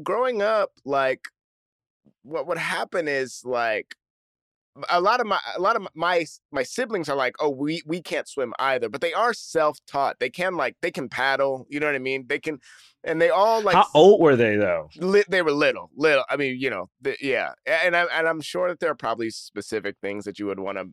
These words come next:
Speaker 1: like, you need to, like, know how to tell an adult how to do it, whether, whereas, like, a, whereas, like, a kid can probably, like, catch on maybe a little bit easier, but, but yeah, like, you know, you can, you're, you know, you can, you can probably just go to somebody's backyard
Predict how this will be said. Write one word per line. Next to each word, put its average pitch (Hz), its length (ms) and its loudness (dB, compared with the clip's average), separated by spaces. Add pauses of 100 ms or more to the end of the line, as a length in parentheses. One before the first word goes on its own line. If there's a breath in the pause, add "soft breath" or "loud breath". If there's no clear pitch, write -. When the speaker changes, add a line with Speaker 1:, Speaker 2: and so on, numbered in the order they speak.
(720)
Speaker 1:
like, 117 220 -6
you 160 80 -4
need 151 140 -4
to, 131 60 -4
like, 110 220 -4
know 110 320 -2
how 120 160 -2
to 117 140 -2
tell 123 300 -4
an 120 100 -4
adult 127 360 -4
how 143 140 -4
to 143 100 -2
do 160 200 -6
it, 156 200 -2
whether, 117 280 -4 (120)
whereas, 113 380 -4
like, 107 160 -6
a, 95 200 -4 (400)
whereas, 131 240 0
like, 127 120 -4
a 117 100 -6
kid 156 340 -4
can 127 180 -8
probably, 110 560 -4
like, 85 240 -6 (260)
catch 127 300 -8
on 120 240 -4
maybe 110 180 -4
a 95 60 -4
little 101 200 -6
bit 90 140 -8
easier, 139 480 -8
but, 117 400 -2 (680)
but 147 320 2 (260)
yeah, 226 320 2
like, 185 260 -2
you 302 60 -10
know, 262 100 0
you 320 160 -2
can, 339 320 -4
you're, 359 220 -2 (340)
you 294 100 -8
know, 202 120 2
you 226 200 -4
can, 330 320 -6
you 320 120 -4
can 403 160 -4
probably 185 240 2
just 135 180 -8
go 117 140 -2
to 117 60 -4
somebody's 107 420 -4
backyard 104 580 -4